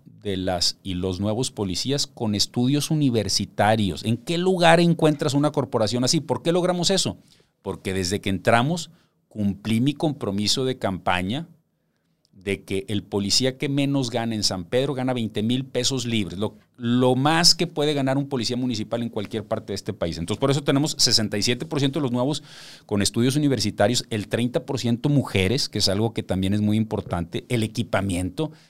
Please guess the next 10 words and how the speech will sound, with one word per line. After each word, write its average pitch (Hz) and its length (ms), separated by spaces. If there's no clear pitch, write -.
las 143 220
patrullas, 110 840
los 131 200
chalecos, 131 840
el 110 160
stand 131 340
de 151 80
tiro. 147 300
Fíjate, 151 320
César, 104 260